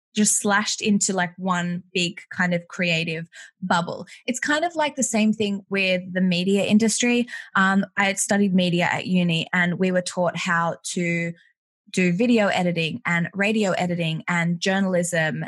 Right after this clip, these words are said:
like, digital stuff, like, all these kind of things, because you have to know how to do everything these days. And that's kind of similar to the dance music industry, um, in that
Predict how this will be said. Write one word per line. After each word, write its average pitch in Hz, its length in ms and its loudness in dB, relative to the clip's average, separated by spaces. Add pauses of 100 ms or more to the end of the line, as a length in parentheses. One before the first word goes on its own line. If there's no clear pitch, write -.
(100)
like, 180 180 -4 (100)
digital 208 340 0
stuff, 185 460 -2
like, 175 160 -2 (160)
all 269 160 2
these 254 160 -2
kind 214 200 4
of 208 80 2
things, 190 320 0
because 208 280 -4
you 196 120 2
have 220 220 -2
to 226 80 0
know 185 200 4
how 190 140 0
to 185 100 0
do 175 140 -2
everything 170 460 -2
these 160 220 -6
days. 156 280 -6 (380)
And 240 100 6
that's - 200 0
kind 359 180 0
of 320 100 0
similar 220 580 2 (480)
to 185 580 -2 (560)
the 196 80 2
dance 190 320 2
music 220 260 4
industry, 208 640 2 (300)
um, 185 240 2
in 196 160 4
that 180 220 0